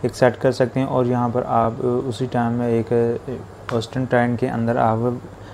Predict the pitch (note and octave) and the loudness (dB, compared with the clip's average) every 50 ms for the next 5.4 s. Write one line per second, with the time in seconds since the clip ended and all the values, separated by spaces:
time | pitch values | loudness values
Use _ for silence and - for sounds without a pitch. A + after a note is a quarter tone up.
0 | - - - - B2 A#2+ A#2+ A#2 B2 B2 B2 A#2 - B2+ A#2+ - C3+ B2+ B2 A2+ | -18 -6 4 8 8 8 8 8 6 4 4 4 2 0 0 2 2 2 2 2
1 | - B2 A#2 B2 B2 A#2 A#2 A#2+ A2+ - - B2 A#2+ A#2+ A#2 A#2 A2+ A2 G#2+ A#2 | 2 2 2 2 2 2 0 0 -2 0 0 0 2 2 2 2 2 2 2 0
2 | A2 - A#2 A2+ A2 A2+ A2 G#2+ - A#2+ A#2 A2 A2+ A2 - C3+ C#3+ D3+ D3 C3+ | 0 2 2 2 2 2 0 0 2 0 0 0 0 0 0 0 0 0 0 0
3 | B2 A#2+ A#2+ A#2 A2 A2 A2 A#2+ A2 - B2 B2 A#2 A2 G#2 - G#2+ G#2+ G#2+ G#2 | 0 2 2 4 2 2 2 2 0 0 0 0 0 0 0 0 -2 -2 -2 -2
4 | - - - - - - - - - - - - - - - - B2+ A#2+ A#2 A#2 | -6 -10 -16 -18 -18 -16 -16 -16 -16 -16 -18 -18 -20 -16 -2 2 4 6 6 6
5 | A#2 A#2 A#2 A#2 A#2 A#2+ - - | 6 4 4 2 2 0 0 -2